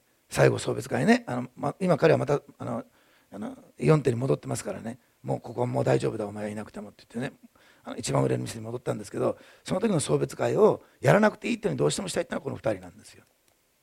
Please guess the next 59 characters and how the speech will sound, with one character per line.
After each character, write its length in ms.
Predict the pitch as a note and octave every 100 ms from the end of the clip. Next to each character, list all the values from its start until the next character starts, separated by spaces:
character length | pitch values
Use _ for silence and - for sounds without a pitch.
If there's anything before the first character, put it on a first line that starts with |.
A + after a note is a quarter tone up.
| _ _ _ _ _ _ _ _ _ _ _
そ 60 |
し 40 | G3+
て 60 |
そ 100 | A3 G#3+
の 40 |
二 40 |
人 100 | F#3+
の 100 | F#3+
う 40 | D#3
ち 140 | B2+
に 100 | C3+
救 160 | B2 -
わ 60 | D3
れ 60 |
た 100 | C#3
方 80 | C3
は 120 | G#2
ね、 220 | A#2+ F#3+ - _ _ _ _ _ _ _ _ _ _ _ -
「あ 120 | C3+
な 120 | D3
た 160 | D3 B2
を 40 |
送 140 | A#2
っ 40 | B2
て 100 | C3
く 20 |
だ 60 | B2+
さ 120 | B2+
っ 20 |
た 140 | -
の 60 | A2+
は 60 | G#2
神 180 | C3
様 220 | C3 B2 G2
だ 100 | F#2+
と 120 | G#2
思 160 | A#2+ A2
う。 60 | - _ _ _ _
あ 100 | A#2
な 100 | B2+
た 140 | B2 A#2
と、 20 | -
あ 80 | A#2
な 100 | C3
た 100 | A#2+
に 80 |
出 100 | G#2+
会 60 | A2
え 40 |
て 80 | G#2
本 180 | - B2 -
当 80 |
に 40 | -
よ 40 |
か 80 | E3
っ 60 | C#3+ _
た。 160 | B2 - _ _ _
来 80 | -
て、 160 | -